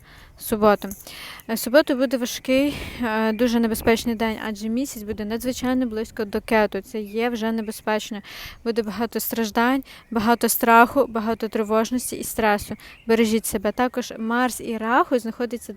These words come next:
дуже-дуже близько один до одного по градусах, і це може, м, завдати ще більшої шкоди в воєнному плані, ще більше втрат, ще більше втрат територій.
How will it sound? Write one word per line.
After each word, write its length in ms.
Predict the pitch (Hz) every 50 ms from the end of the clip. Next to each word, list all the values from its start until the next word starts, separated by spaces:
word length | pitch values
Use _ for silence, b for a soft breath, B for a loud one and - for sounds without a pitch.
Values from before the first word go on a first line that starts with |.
| - -
дуже-дуже 540 | - 269 277 247 233 240 214 247 233 214 233
близько 360 | 208 233 269 269 - - 262
один 240 | 233 208 226 226 226
до 80 | 220 220
одного 340 | 226 226 220 226 220 214 214
по 120 | - 220
градусах, 540 | 208 220 226 247 320 339 359 320 - - 233 B B B B B B B B B
і 320 | B - 233 233 240 240 233
це 240 | - - 240 240
може, 300 | 240 240 240 220 220 233 226 226
м, 580 | 214 220 254 - 226 214 214 214 214 214 220
завдати 480 | 208 214 220 208 208 233 254 254 - 254
ще 200 | - - - 240
більшої 420 | 208 254 262 247 - - 240 233
шкоди 400 | - - - - 277 311 269 294
в 80 | 262 233
воєнному 560 | 254 233 220 226 220 220 214 214 214 214 208
плані, 380 | - 214 214 214 208 208 208 - B B B B
ще 220 | B - - - 240
більше 340 | 214 254 254 - - 262 220
втрат, 520 | - - - 254 254 277 311 359 349 - - B B B B B B
ще 160 | - - 254
більше 280 | 226 233 247 - - 226
втрат 300 | - - 247 233 226 208
територій. 680 | - 247 226 226 226 - 269 285 311 320 320 311 285